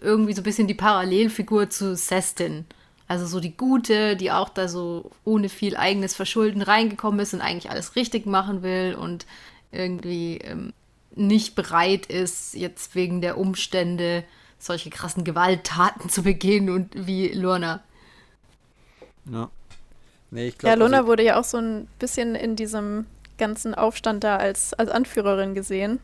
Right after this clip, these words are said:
Speaker 3: Hatte sie ja, glaub ich,
Speaker 1: Ja.
Speaker 3: auch gesagt, dass sie da so getan hätten oder dass die Leute es so dargestellt hätten, als wäre sie da diejenige gewesen, die den Aufstand gemacht hätte. Und ich glaube, das hat einfach nochmal dazu geführt, dass sie halt einfach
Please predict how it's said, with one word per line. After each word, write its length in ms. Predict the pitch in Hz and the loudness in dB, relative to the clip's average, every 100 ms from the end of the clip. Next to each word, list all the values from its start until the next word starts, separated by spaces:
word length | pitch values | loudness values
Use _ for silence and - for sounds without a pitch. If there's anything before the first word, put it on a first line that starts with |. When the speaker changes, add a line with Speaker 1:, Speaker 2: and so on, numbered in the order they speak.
| - - _ | -10 -20 _
Speaker 3:
Hatte 180 | 208 - | -20 -12
sie 80 | 226 | -6
ja, 120 | 196 | -4
glaub 180 | 208 202 | -2 -2
ich, 60 | 202 | 0
Speaker 1:
Ja. 120 | 208 | -2
Speaker 3:
auch 60 | |
gesagt, 360 | 208 208 202 - | -2 -2 -2 -2
dass 120 | 214 | -10
sie 140 | - 196 | -8 -4
da 100 | 202 | -4
so 140 | 202 | -4
getan 420 | 202 - 202 202 - - - - | -8 -6 -4 -4 -8 -18 -20 -8
hätten 200 | 220 214 | -6 -4
oder 160 | 202 196 | -2 -2
dass 120 | 196 | -2
die 80 | 208 | 0
Leute 240 | 196 214 | 0 0
es 60 | - | -4
so 80 | |
dargestellt 460 | 202 196 208 208 196 | -2 -4 -4 -4 -2
hätten, 320 | 226 202 202 | -4 -4 -6
als 360 | - 190 - - | -6 -6 -6 -6
wäre 240 | 202 196 | -4 -4
sie 140 | 196 208 | -4 -2
da 160 | 196 | -2
diejenige 460 | 196 202 196 196 202 | -2 -2 -4 -4 -6
gewesen, 400 | 196 202 196 196 | -4 -4 -4 -4
die 100 | 202 | -6
den 320 | 196 190 202 - | -6 -6 -8 -6
Aufstand 420 | 214 - 196 190 | -6 -4 -8 -6
gemacht 380 | 202 202 247 - | -2 -2 -2 -4
hätte. 260 | - 208 226 - - - | -4 -2 -4 -6 -18 -16
Und 60 | 214 | -12
ich 100 | - | 0
glaube, 220 | 214 226 | 4 4
das 160 | 220 247 | 2 0
hat 100 | 208 | 0
einfach 320 | 220 226 208 - | 0 -2 -4 -8
nochmal 340 | 208 214 214 202 | -6 0 2 0
dazu 240 | 202 226 | -2 -6
geführt, 360 | 208 - 214 202 | -6 -4 -4 -4
dass 120 | - | -4
sie 80 | 208 | -4
halt 120 | 196 | -2
einfach 300 | 196 - | -4 -4